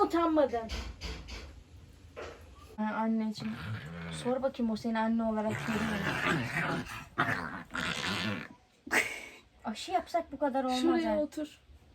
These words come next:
Speaker 2: Bırak, dur artık. Köpeğe şiddet diye kameraların karşısında. Gidin diyor bak, <laughs> patileri var.
Speaker 1: Otur.
Speaker 2: Ay ben dediğim hiçbir şey yapamadım <laughs> bugün.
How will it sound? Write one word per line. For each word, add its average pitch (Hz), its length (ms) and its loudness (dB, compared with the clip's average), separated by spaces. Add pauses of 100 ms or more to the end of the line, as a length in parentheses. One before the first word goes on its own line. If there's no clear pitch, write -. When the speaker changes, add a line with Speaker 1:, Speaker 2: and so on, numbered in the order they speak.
(160)
Speaker 2:
Bırak, 466 260 12 (300)
dur 480 60 8 (180)
artık. 415 340 2 (1120)
Köpeğe 427 360 4
şiddet - 480 4
diye 392 160 6
kameraların 381 720 8
karşısında. 320 800 4 (2000)
Gidin 208 380 -4
diyor 190 220 -10
bak, - 160 -8 (200)
<laughs> 269 180 8
patileri 226 600 4
var. 226 100 -2 (1080)
Speaker 1:
Otur. 320 460 4 (1300)
Speaker 2:
Ay 226 220 12
ben 262 200 12
dediğim 269 320 6
hiçbir - 280 6
şey 262 220 4
yapamadım 262 840 10
<laughs> - 0 -
bugün. 233 460 6